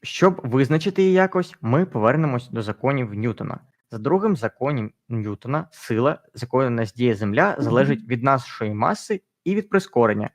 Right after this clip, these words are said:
Speaker 1: з яким ми рухаємось під її дією. На Землі це прискорення називається прискоренням вільного падіння. Так, якщо помножити його на нашу масу, ми отримуємо вагу. Часто ми запитуємо, скільки важить та чи інша річ. Але вага —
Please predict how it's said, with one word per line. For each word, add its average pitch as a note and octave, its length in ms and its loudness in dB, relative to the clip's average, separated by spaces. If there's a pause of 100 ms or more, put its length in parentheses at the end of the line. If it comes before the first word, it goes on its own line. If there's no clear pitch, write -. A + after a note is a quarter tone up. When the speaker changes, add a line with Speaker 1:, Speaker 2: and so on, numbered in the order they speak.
Speaker 1:
з A#2 60 -12
яким A#2 220 0
ми G2+ 100 -2
рухаємось D3+ 440 -2
під G#2 200 -6
її A#2 140 0
дією. A2 360 -6 (760)
На B2 140 4
Землі F3 340 4
це - 160 -2
прискорення F3+ 560 2
називається A2+ 520 2
прискоренням C3+ 720 2
вільного A2 340 -2
падіння. A#2 480 -2 (640)
Так, F3 240 0
якщо D#3 300 0
помножити D3+ 420 0
його A#2+ 180 2
на B2+ 80 2
нашу A2+ 260 0
масу, G#3 480 -2 (100)
ми C3+ 100 4
отримуємо D#3 540 2
вагу. A#2 360 -4 (540)
Часто G#3 320 2
ми D#3+ 80 4
запитуємо, C3+ 640 2
скільки F3+ 360 -2
важить A#2 460 0
та C3 160 2
чи - 200 -4
інша A2+ 280 -2
річ. - 320 -10 (260)
Але C3 200 4
вага — D3 340 0